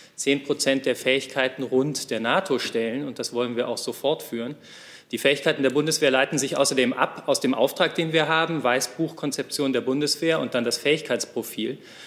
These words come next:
Und da ist es sehr, sehr wichtig, dass die Bundeswehr, nachdem wir auf zwanzig Jahre des Sparens zurückblicken, ähm, sehr, sehr stabil die gerissenen Löcher wieder auffüllen kann. Das ist immer noch nicht ganz gelungen und diesen Pfad werden wir weiter bestreiten.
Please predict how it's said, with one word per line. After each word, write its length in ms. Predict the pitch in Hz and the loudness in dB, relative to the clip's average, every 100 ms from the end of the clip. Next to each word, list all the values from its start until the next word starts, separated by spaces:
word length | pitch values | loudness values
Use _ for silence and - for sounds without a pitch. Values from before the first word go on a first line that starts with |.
| - | -12
Und 140 | 120 123 | 0 2
da 60 | |
ist 120 | 131 | 2
es 100 | 147 | 2
sehr, 140 | 156 135 | 4 4
sehr 180 | 139 131 | 4 4
wichtig, 380 | 156 - 127 | 0 0 -2
dass 160 | - 120 | -2 -4
die 80 | 120 | -4
Bundeswehr, 560 | 123 127 131 143 139 | -2 -2 -2 2 2
nachdem 340 | 127 - 131 120 | 0 0 -2 2
wir 340 | 123 123 - | 2 0 -2
auf 360 | 123 117 - - _ | -4 -4 -8 -18 _
zwanzig 440 | - 123 127 127 | -4 -2 -2 -2
Jahre 240 | 135 131 123 | 0 2 0
des 100 | 113 | -2
Sparens 560 | - 151 175 131 - | 2 2 2 0 -4
zurückblicken, 640 | 127 120 123 - 117 135 151 - - - - - - | -2 -2 -4 -4 -4 -2 -8 -10 -20 -20 -20 -20 -4
ähm, 180 | 131 127 | 0 2
sehr, 220 | 127 135 | 4 4
sehr 120 | 147 | 4
stabil 680 | - 139 113 123 147 165 160 | 4 2 2 2 4 4 4
die 120 | 135 | 2
gerissenen 460 | 131 139 151 143 123 | 2 2 2 2 2
Löcher 300 | 123 - 123 | 2 2 0
wieder 220 | 117 117 | 2 4
auffüllen 440 | 135 127 127 113 107 | 2 2 0 -2 -4
kann. 260 | 123 139 | -4 -2
Das 120 | 113 | -4
ist 140 | 139 143 | -4 -2
immer 160 | 143 | 0
noch 100 | 139 | 0
nicht 180 | 135 135 | 0 -2
ganz 280 | 127 123 - | -4 -4 -2
gelungen 420 | 120 120 156 190 | -2 0 -2 -2
und 300 | - 127 - | -6 -8 -6
diesen 240 | 139 143 131 | -6 -4 -4
Pfad 360 | - 127 - | -2 -2 0
werden 200 | 135 131 | 0 2
wir 100 | 127 | 2
weiter 280 | 127 120 120 | 2 0 -2
bestreiten. 580 | 120 - 110 110 - | -6 -4 -4 -4 -4